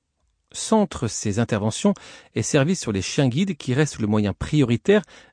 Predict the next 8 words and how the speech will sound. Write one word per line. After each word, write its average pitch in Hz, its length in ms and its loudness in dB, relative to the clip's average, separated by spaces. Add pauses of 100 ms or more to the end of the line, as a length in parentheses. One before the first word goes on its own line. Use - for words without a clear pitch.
d'aide 143 360 2
au 117 40 2
déplacement 123 680 0
des 131 140 -8
personnes 123 360 -2
déficientes 123 500 -2
visuelles. 107 640 -6 (1200)
Soutien. - 760 0